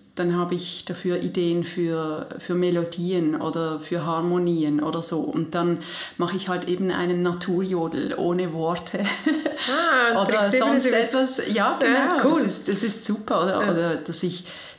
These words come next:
Speaker 1: die Stimme dann vielleicht eher wie ein Instrument einsetze und nicht unbedingt als Träger eines Textes. Ja.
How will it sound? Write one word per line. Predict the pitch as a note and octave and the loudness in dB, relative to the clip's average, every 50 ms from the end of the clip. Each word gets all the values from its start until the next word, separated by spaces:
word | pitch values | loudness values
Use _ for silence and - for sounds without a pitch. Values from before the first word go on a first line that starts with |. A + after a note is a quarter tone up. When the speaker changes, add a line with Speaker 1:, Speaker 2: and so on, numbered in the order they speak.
| - - | -6 -2
Speaker 1:
die | F#3+ F3 | 0 0
Stimme | - - - G3 F3+ F3+ F3+ | 0 2 2 2 4 4 4
dann | F3 F3+ F3 F3 | 4 2 2 2
vielleicht | F3 F3+ E3+ E3 D#3+ E3+ - - - F3 | 0 0 0 0 0 -2 -4 -2 0 0
eher | F3 E3+ E3+ E3 E3 D#3+ E3 - - - - - - - - - | 2 2 2 0 0 -2 -2 -6 -10 -18 -20 -20 -20 -12 -4 0
wie | F3+ F3+ | 2 2
ein | F3 F3+ | 4 4
Instrument | F3+ F3+ F3 F3 - - F#3 F3+ F3+ F#3 G3+ G3+ G3 - - | 2 2 0 -2 -2 0 2 2 4 4 2 2 0 0 0
einsetze | F#3+ F3 F3 F3+ F3+ F3 - F3+ E3 E3 - - F#3 | 0 2 2 2 2 0 0 -2 -2 -2 -2 0 0
und | E3 D#3+ - E3+ | 2 2 2 0
nicht | E3 D#3+ - - - | 0 -2 -4 -6 -4
unbedingt | D#3+ E3 E3 E3 E3 E3 E3 E3+ - E3 - - - - | -2 -2 -2 -2 -2 -2 -2 -2 -2 -2 -4 -6 -8 -8
als | - - - - - - | -6 -6 -6 -6 -6 -8
Träger | - - F3 D#3+ D#3 D#3+ D#3+ - E3+ D#3+ D#3 D#3 D#3+ - - G1+ - - - - - | -6 -4 -4 -2 -2 -4 -4 -6 -6 -4 -4 -4 -4 -4 -6 -6 -8 -10 -14 -10 -6
eines | E3 D#3 D#3 D#3 - - | -6 -4 -4 -4 -6 -8
Textes. | - - F3 E3+ E3+ - - - - E3+ D#3 D#3 - - - - - - - - - | -4 -4 -4 -4 -4 -6 -6 -6 -6 -6 -4 -4 -4 -4 -6 -8 -12 -18 -20 -10 -8
Ja. | F3 D#3 D3 D3 E3+ | -4 -4 -4 -4 -6